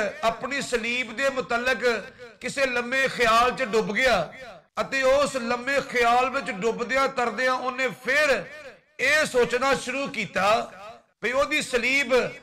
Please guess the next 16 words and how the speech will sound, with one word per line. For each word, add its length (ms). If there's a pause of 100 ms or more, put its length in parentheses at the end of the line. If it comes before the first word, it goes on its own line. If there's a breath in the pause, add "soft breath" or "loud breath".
(240)
ਹਜੇ 260
ਵੀ 140
ਉਹਦੇ 320
ਵਜੂਦੋਂ 580
ਭਾਰੀ 480
ਏ 400 (500)
ਅਤੇ 220
ਕਿਉਂ 260
ਨਾ 160 (420)
ਇੱਕ 220
ਵਾਰੀ 260
ਫਿਰ 520 (260)
ਸਲੀਬ 500
ਨੂੰ 220
ਉੱਤੋਂ, 320 (640)
ਥੱਲਿਓਂ, 520